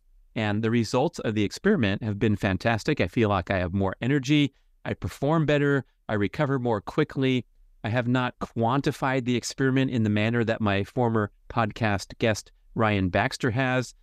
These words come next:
but he very carefully, uh, proceeded on a similar experiment where he consumed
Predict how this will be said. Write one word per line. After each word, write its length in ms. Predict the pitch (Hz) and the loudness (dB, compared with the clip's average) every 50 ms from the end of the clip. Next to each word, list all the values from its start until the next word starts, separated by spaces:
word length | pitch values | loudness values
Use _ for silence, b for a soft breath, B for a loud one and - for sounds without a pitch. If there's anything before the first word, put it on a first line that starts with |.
| _ _ _ _ | _ _ _ _
but 120 | - 87 | -8 -8
he 420 | - - 131 131 127 120 113 107 - - _ _ _ | -4 0 2 2 2 2 0 -2 -4 -8 _ _ _
very 320 | 101 110 120 131 147 147 123 | 0 2 4 4 4 2 0
carefully, 840 | - - - - 147 156 190 175 - - 101 92 87 90 104 131 - - - - - - - - - | -2 -10 -4 0 2 2 2 2 0 -2 -2 0 0 0 -2 -4 -6 -14 -20 -20 -20 -20 -20 -8 -6
uh, 80 | 120 | -6
proceeded 480 | 101 - - 110 - - 156 143 123 113 | -4 -2 -2 -4 0 2 2 2 4 2
on 140 | 120 113 107 | 2 2 0
a 40 | - | 0
similar 380 | - - 147 139 127 117 104 | 0 0 0 2 2 2 0
experiment 520 | 98 - - - - 175 175 135 110 110 107 | 0 -2 -4 -2 0 0 2 2 0 0 0
where 120 | 104 98 | 0 0
he 100 | 120 135 | 0 0
consumed 540 | - 180 196 - - - 101 90 90 95 | 0 0 -2 -2 0 -2 -2 -2 -2 -4